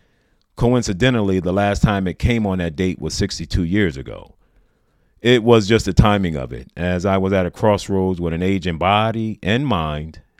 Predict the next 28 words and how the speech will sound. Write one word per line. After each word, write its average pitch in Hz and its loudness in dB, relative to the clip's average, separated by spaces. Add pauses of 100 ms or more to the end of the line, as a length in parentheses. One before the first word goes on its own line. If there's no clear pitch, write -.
but 90 -2
my 92 0
spirit 101 2
was 82 -4
being 90 -2
renewed. 80 -4 (960)
So 120 4
I 117 4
assumed 139 2
that 92 4
Jesus 95 0
Christ 104 2
was 87 -4
fully 104 2
risen 113 0
in 80 -2
me, 117 -2 (280)
and 95 -2
that 107 2
I 110 -2
was 101 -2
going 113 -2
to 92 -6
change 110 -4
my 95 -2
name 123 -4
to 90 -8
Mister 110 -2